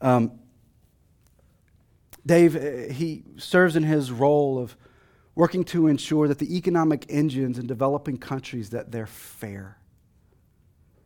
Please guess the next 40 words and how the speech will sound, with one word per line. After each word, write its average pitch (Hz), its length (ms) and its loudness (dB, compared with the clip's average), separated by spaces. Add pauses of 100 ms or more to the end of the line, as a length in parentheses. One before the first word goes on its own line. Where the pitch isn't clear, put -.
(260)
And 123 100 -6
that, 120 80 0
uh, 120 160 0
that, 123 140 -4
uh, 113 40 -6 (1300)
that - 140 -14
the 123 60 -4
monies 156 380 6
that 131 140 0
are 123 80 -4
contributed 151 640 -2
for 139 140 -10
the 117 80 -8
common 143 380 -4
good 135 380 2
through 120 280 -8 (420)
taxes 113 560 -6
or 113 220 -6
through 127 400 -6
shared 139 560 -2
vehicles, 127 640 -4
that, 123 200 -8 (460)
that - 140 -10
they 147 100 6
go 180 420 2
to 170 200 -8
benefit 160 720 0
the 117 60 -14
people. - 500 -20 (180)
And 135 100 -12
they 127 80 -4
don't 151 180 -2
just 156 220 -8
go 151 160 -2
to 147 120 -8
line 139 200 -4
the 127 80 -6
pockets - 440 -10
of 123 100 -14
the 123 140 -12